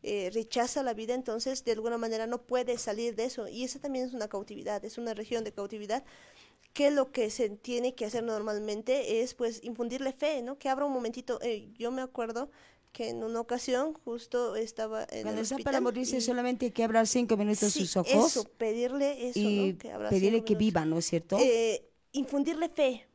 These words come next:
Speaker 1: porque se, se le pide a Dios, "Dios mío, dame solo cinco minutos", y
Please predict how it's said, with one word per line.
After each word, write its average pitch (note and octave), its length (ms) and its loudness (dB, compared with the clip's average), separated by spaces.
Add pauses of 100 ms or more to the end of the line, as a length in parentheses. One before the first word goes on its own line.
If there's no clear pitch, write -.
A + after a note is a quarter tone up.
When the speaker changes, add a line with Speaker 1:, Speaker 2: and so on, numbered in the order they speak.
Speaker 1:
porque A#3 460 0
se, A3 240 -2
se C4 100 -4
le A#3+ 80 -4
pide D4 180 -2
a - 40 -4
Dios, C4 160 -2
"Dios B3 140 -4
mío, C4+ 180 -2
dame C4+ 260 -4
solo C#4+ 260 -4
cinco D#4+ 280 -4
minutos", D4+ 500 -4
y C#4+ 160 -2